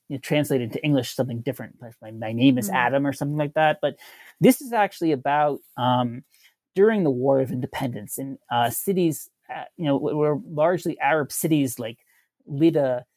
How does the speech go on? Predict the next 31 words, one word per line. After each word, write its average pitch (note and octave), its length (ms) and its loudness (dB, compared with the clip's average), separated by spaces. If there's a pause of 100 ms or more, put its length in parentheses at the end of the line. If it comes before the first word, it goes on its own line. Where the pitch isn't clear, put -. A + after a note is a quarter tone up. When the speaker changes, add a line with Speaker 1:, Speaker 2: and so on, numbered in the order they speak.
(220)
Speaker 1:
and C3 180 -10
Ramla C3 840 0 (360)
that, C#3+ 380 -2 (500)
you D#3+ 60 -4
know, C3 340 0 (140)
uh, C3+ 180 2 (460)
during F3 320 2
the D#3 100 2
period, F3 580 0 (120)
uh, B2+ 180 2
in C#3 140 0
which E3 220 0
they D3 100 2
were C#3 100 4
being C3 300 -2 (100)
occupied, A2+ 800 0 (420)
uh, B2 200 0
the C3 180 -4
Arabs, D#3 600 0 (120)
you D#3 80 -6
know, C3+ 60 -4
who D3+ 140 -6
were D3 200 2
not D3+ 280 0 (100)
expelled, D3+ 760 0 (240)
uh, A#2+ 240 -10
in, B2+ 380 -12 (520)
you C3 120 -4
know, A#2+ 100 -4
these B2+ 480 0 (260)
conquests, B2+ 800 0